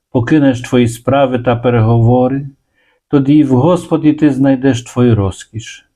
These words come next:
Я повезу тебе на колісниці узвищами країни і нагодую тебе спадщиною Якова, предка твого. Бо уста Господні так сказали». Так,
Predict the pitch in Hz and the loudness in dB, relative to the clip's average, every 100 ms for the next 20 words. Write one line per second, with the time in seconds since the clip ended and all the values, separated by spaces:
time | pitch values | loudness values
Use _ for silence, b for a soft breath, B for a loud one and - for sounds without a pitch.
0 | _ 120 107 113 117 110 110 123 117 120 | _ 0 0 2 0 2 2 0 0 0
1 | 117 117 113 117 - 120 117 - 135 131 | 2 2 0 0 0 0 0 0 0 0
2 | - 123 120 b b b b b 135 113 | -2 -4 -6 b b b b b 0 4
3 | 127 165 - 151 139 139 - 143 151 147 | 4 2 0 -2 -2 0 0 2 4 4
4 | 131 123 135 127 135 165 160 151 143 139 | 4 4 2 2 0 2 2 2 2 2
5 | 123 - 143 139 - - 131 127 120 110 | 0 -2 -2 -2 -4 -2 0 2 4 2
6 | 117 117 120 117 120 117 117 117 117 - | 2 -2 -2 0 0 -2 -2 -2 -2 -4
7 | 110 - 107 98 101 107 _ _ _ _ | -6 -6 -8 -6 -6 -8 _ _ _ _
8 | _ _ - 117 113 - 196 175 - - | _ _ -2 0 0 0 -2 0 -2 -2
9 | 120 117 107 101 - - 104 98 90 85 | 0 0 0 -4 -6 -12 -10 -8 -8 -10
10 | 117 - _ _ _ _ _ _ _ _ | -12 -20 _ _ _ _ _ _ _ _
11 | _ _ _ _ _ 95 90 - | _ _ _ _ _ -8 -8 -8